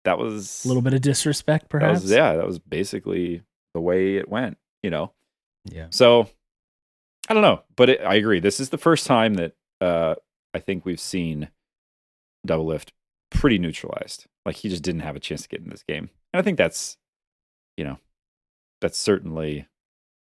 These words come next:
Speaker 1: um, if you're not, like, he's, we're used to him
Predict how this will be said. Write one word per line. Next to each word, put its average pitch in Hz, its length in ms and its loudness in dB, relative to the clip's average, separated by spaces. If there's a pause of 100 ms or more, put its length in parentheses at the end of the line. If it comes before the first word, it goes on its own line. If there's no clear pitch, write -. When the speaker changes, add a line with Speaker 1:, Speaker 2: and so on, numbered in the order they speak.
(500)
Speaker 1:
um, 73 340 -8
if - 180 -6
you're 98 100 2
not, 95 560 0 (280)
like, 98 100 2
he's, - 240 -6 (420)
we're 123 120 2
used 139 260 2
to 143 80 2
him 127 160 0